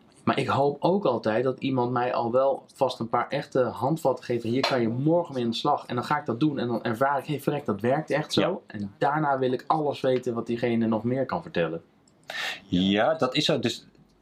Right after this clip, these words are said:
Speaker 2: het is prima om af en toe inderdaad ook een, echt een hardcore tip erin te gooien. Maar als je echt goed teast,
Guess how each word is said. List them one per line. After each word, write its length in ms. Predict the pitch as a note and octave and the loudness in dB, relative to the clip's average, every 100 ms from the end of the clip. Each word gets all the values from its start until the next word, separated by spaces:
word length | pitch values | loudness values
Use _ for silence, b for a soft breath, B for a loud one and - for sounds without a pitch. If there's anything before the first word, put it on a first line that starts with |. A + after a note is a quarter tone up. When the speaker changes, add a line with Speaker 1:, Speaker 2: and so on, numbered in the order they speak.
| _ - | _ -2
Speaker 2:
het 160 | G#2+ | 0
is 100 | A#2+ | 2
prima 240 | - D3 A#2+ | 2 2 4
om 80 | |
af 80 | A#2 | 2
en 60 | A2 | 2
toe 140 | A2 | 0
inderdaad 300 | G2+ G2 F#2 | 4 4 4
ook 180 | G2 F#2+ | 0 0
een, 220 | G2 F#2+ | -2 -2
echt 240 | - - A#2+ | -4 -4 0
een 80 | |
hardcore 480 | G#2 G#2+ - G2+ F#2 | 2 2 2 -2 0
tip 220 | D3 D3 - | 0 -2 -2
erin 180 | A#2 A#2+ | -2 -2
te 80 | - | 0
gooien. 420 | A#2 A#2 D#3 F#3+ - | 0 0 -2 -4 0
Maar 300 | G#2 G2+ - - | 0 0 -4 -8
als 140 | - G2 | -2 -2
je 100 | - | 0
echt 200 | D3 D#3+ | -2 -2
goed 320 | - A2+ - | -2 -4 -2
teast, 500 | G2 A#2+ G#3 - - | 0 0 -2 -6 -14